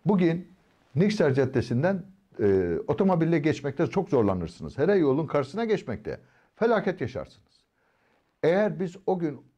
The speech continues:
o otogarı oraya yapmayıp bu otobüsleri buradan çıkarmasaydık, bugün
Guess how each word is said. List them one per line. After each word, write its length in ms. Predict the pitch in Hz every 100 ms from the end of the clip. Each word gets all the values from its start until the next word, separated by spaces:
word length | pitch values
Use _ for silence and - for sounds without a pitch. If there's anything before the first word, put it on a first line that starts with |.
| -
o 160 | 185
otogarı 480 | 156 - 143 135 123
oraya 360 | - 131 135 120
yapmayıp 600 | 120 135 104 90 87 -
bu 80 | 190
otobüsleri 560 | - 127 101 113 101
buradan 240 | 127 120 98
çıkarmasaydık, 720 | - 160 127 - 87 139 202 _ _ _ _ _ -
bugün 440 | 160 214 180 127